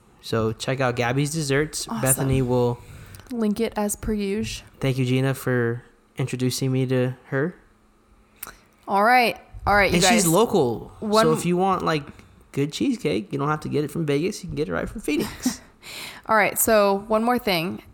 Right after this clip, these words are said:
Speaker 2: If you guys leave us a five-star review, we'd be s-, on Apple Podcasts, we'd be so thankful because that actually helps boost our podcast in their rankings and maybe, and it also, um, helps people when they come across our podcast to be like, "Oh,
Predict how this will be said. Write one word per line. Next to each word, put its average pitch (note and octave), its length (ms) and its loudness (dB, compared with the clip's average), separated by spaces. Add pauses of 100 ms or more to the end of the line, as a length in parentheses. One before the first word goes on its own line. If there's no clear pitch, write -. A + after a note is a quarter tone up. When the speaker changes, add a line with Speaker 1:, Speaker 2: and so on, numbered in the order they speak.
Speaker 2:
If A3 240 0
you C4+ 120 4
guys A#3+ 460 4 (360)
leave A3 320 0
us A#3 300 4
a A3 120 0
five-star G#3+ 680 4
review, G3 580 2
we'd G#3+ 180 -2
be G#3 80 -2
s-, - 220 -4
on G3 260 2
Apple G3 200 0
Podcasts, F#3+ 440 0
we'd G3+ 80 -6
be G3+ 100 -2
so G3 220 0
thankful F#3+ 360 -2
because G3 340 -2
that F#3+ 200 4
actually G3 300 -2
helps G3 320 -4
boost G3 420 0
our F#3+ 340 2 (400)
podcast G3+ 720 2
in F#3+ 280 0
their F3+ 180 0
rankings A3+ 680 0
and G3 360 -2 (180)
maybe, F#3+ 460 -2
and G3 180 -2
it F#3+ 60 -2
also, F#3+ 640 2 (500)
um, F#3+ 580 0 (220)
helps G#3 320 0
people G#3 200 2
when G3+ 100 0
they G3 80 0
come G3+ 160 -2
across G3 280 -2
our G3 80 0
podcast F#3+ 500 -2
to G3+ 60 -6
be G3 120 -2
like, F#3+ 180 -2
"Oh, G#3+ 420 0